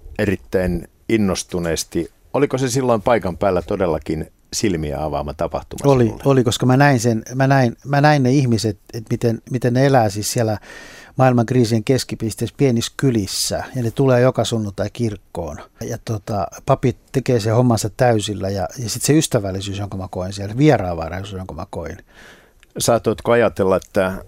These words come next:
Speaker 1: ehkäpä tavoitin tässä jotain alkuseurakunnassa ollutta yhteyshenkeä?
Speaker 2: Kyllä, ja veljeyden henkeä ja sitä, että, että joku yhteinen uhka yhdistää enemmän kuin ne erot, mitkä meillä on. Ja, ja sitä niinku hämmästelin,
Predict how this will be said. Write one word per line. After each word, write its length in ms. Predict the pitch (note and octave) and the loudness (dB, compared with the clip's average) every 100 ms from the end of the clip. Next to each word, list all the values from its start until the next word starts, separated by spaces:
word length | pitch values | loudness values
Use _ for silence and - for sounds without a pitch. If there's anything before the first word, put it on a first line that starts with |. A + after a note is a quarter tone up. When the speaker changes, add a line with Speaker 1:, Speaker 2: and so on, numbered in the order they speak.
| - - | -18 -10
Speaker 1:
ehkäpä 420 | - G#2 - F#2+ F#2+ | -4 -2 -2 -2 0
tavoitin 440 | G#2+ G2 E2+ F2 | 0 0 -2 -4
tässä 320 | E2+ F2+ - | -4 -2 0
jotain 480 | F#2 F2+ F#2 F2 D#2+ - | 0 0 0 0 -2 -2
alkuseurakunnassa 1000 | G#2+ F#2 - - E2 D#2+ - E2 - F2+ | 0 0 -2 -2 -2 -2 -6 -6 -4 -2
ollutta 420 | E2+ D#2 - E2+ - - _ _ _ _ _ _ - | 0 -2 -6 -8 -8 -16 _ _ _ _ _ _ -4
yhteyshenkeä? 880 | F2+ - D#2+ D2+ - C2 - - - - - - - - - | -4 -2 -6 -4 -8 -10 -10 -12 -12 -18 -20 -20 -20 -14 0
Speaker 2:
Kyllä, 240 | C#3 A#2 | 4 4
ja 120 | A#2+ | 4
veljeyden 360 | C3+ B2 A#2 A#2+ | 4 4 4 4
henkeä 340 | B2 G#2+ A2 | 2 2 0
ja 80 | G#2+ | -2
sitä, 340 | - A#2 G#2+ | -4 -4 -2
että, 340 | G2 - G#2+ - _ | -2 -4 -4 -4 _
että 200 | - A#2 | -12 -4
joku 300 | B2 - A2+ - _ _ _ - | -4 -2 -6 -6 _ _ _ -2
yhteinen 460 | D#3+ - - A#2 A#2+ | 0 0 -2 0 0
uhka 300 | C3+ - A#2 | -2 0 2
yhdistää 580 | B2 A2+ A2 - G#2+ | 2 2 -2 -4 -4
enemmän 360 | A2 A2 F#2+ F#2 | -2 -4 -4 -8
kuin 160 | - G#2 | -8 -8
ne 120 | G2+ - _ _ _ | -8 -12 _ _ _
erot, 400 | C#3 C3 G#2+ G2 | 2 2 2 -2
mitkä 280 | G2 - G2 | -10 -10 -10
meillä 320 | G2+ G2+ G2 | -8 -6 -6
on. 300 | G2+ F#2+ D2+ - - _ - | -6 -6 -6 -12 -20 _ -12
Ja, 100 | A2+ G2+ | -10 -10
ja 60 | C3+ | -6
sitä 260 | C#3 C#3+ B2 | -2 2 2
niinku 300 | A2 G#2+ A2+ | 0 -2 -2
hämmästelin, 640 | A#2+ A2+ - G#2 G2 F#2+ | 0 0 -2 -6 -6 -8